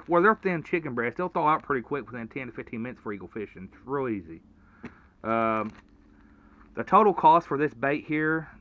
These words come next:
that, you know, I just shown you guys, uh, the pure anise runs anywhere from two ninety-six to three bucks. You can sometimes get it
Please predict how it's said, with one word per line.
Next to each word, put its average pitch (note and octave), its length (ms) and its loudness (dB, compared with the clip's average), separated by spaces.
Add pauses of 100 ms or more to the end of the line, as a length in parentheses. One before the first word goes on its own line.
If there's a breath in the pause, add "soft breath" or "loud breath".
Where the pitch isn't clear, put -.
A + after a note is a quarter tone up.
that, A2+ 240 -6 (240)
you A2 120 -6
know, G2+ 120 -4
I G2 100 -2
just G#2+ 180 -10 (520)
shown A#2 180 -2
you G2+ 60 -6
guys, G2 380 -6 (180)
uh, G#2+ 160 -4
the G#2 80 -8
pure F3+ 280 2
anise D3 380 -2 (100)
runs B2 280 -4
anywhere C3 340 -2
from G#2 200 -12
two D#3+ 180 -4
ninety-six D3+ 540 -6
to - 100 -12
three D3 200 -4
bucks. G#2 300 -4
You D3 60 -6
can C3+ 160 -10
sometimes F#3 420 -4
get C#3+ 140 -6
it C#3 100 -8